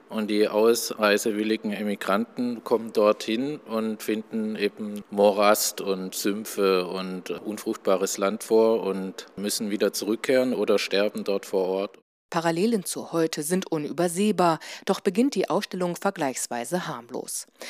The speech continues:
Speaker 2: Christian Schwarzwald präsentiert auf seinen Zeichnungen die Personage des Romans und Peter Böhnisch zeigt Captain Pamphile, den besten Jäger aller Zeiten,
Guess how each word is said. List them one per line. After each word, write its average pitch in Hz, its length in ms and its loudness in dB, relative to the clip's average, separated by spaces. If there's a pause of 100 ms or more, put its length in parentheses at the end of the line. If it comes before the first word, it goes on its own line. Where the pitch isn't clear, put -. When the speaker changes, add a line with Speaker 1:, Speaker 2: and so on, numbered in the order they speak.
Speaker 2:
Christian - 520 -6
Schwarzwald 160 720 -2
präsentiert 165 560 0
auf 165 120 -2
seinen 160 300 -4
Zeichnungen 190 600 0
die 143 100 -8
Personage 156 680 -2
des - 220 -6
Romans 160 540 0 (300)
und 196 140 -2
Peter 220 280 0
Böhnisch 226 560 2
zeigt - 340 -2
Captain 151 360 -8
Pamphile, 175 640 -2 (220)
den 131 240 -4
besten 139 460 -2
Jäger 151 420 -2
aller 135 240 -6
Zeiten, 202 500 -2